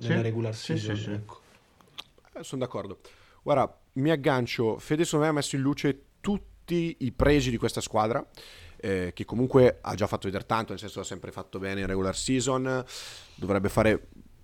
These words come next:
Speaker 3: secondo me il, lo step successivo sarebbe fare un, buone prestazioni in playoff, però, eh, vedremo, sono, sono giovani, han-, hanno ancora tanto tempo. La perdita di Dillon Brooks, che concordo pienamente con quello che ha detto Fede,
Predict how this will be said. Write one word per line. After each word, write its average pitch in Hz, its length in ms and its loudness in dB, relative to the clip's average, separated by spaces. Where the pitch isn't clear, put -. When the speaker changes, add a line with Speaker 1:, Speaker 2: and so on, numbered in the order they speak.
Speaker 3:
secondo 127 280 6
me 131 60 10
il, 113 160 6
lo 120 200 2
step 131 220 4
successivo 123 420 0
sarebbe 113 460 2
fare 107 180 2
un, 107 200 2
buone 110 180 2
prestazioni 104 380 -4
in 98 40 -4
playoff, 104 340 6
però, 98 260 2
eh, 87 460 0
vedremo, 104 340 6
sono, 104 220 4
sono 110 180 4
giovani, 113 220 8
han-, 107 220 0
hanno 113 120 0
ancora 113 200 2
tanto 127 200 0
tempo. 131 440 4
La 123 160 6
perdita 180 300 8
di 151 100 6
Dillon 139 280 10
Brooks, 131 400 4
che 113 400 2
concordo 113 400 0
pienamente 123 720 4
con 101 100 0
quello 101 180 -2
che 104 80 -2
ha 101 40 0
detto 98 200 -4
Fede, 95 460 -6